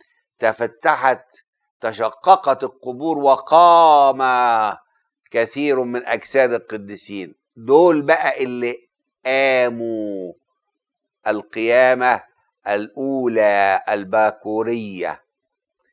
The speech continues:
دول قاموا و-، و-، و-، ودخلوا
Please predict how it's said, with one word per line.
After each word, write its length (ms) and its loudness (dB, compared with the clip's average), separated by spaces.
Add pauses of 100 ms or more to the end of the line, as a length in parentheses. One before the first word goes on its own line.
(480)
دول 600 2 (120)
قاموا 560 0 (200)
و-، 180 -4 (120)
و-، 420 -2
و-، 220 0 (440)
ودخلوا 840 -2